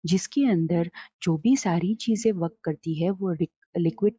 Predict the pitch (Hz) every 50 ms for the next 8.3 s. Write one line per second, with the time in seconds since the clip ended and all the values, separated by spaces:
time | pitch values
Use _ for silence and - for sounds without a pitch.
0 | _ - 165 156 - - 185 185 190 180 170 160 160 165 165 165 170 - - 214
1 | 214 208 - 254 240 202 165 - 180 170 165 - - 180 170 175 180 180 - 185
2 | 160 151 151 160 170 - - 165 156 143 - 160 165 151 151 147 147 175 262 277
3 | - - _ - - - _ - - 175 160 - _ - 139 143 - - - _
4 | _ _ _ - - - - - - 185 165 170 175 180 180 175 - 170 170 170
5 | - - 208 208 - - 208 202 - - - 220 208 202 - 208 180 180 180 180
6 | 185 190 190 190 185 185 180 180 175 180 180 175 170 - - 180 160 165 160 -
7 | - 175 175 185 185 185 - - 180 165 156 160 - - 170 175 180 175 - -
8 | - 180 175 170 190 233